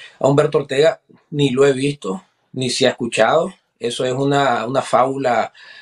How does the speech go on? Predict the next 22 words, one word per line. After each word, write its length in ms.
una, 540
un 200
mito, 600
eh, 320
que, 200
que 120
ha 20
surgido 460
a 40
través 300
de 140
este, 340
de 200
este, 760
de 120
este, 600
alrededor 540
de 80
esta, 680
de 100
esta 200
agrupación. 720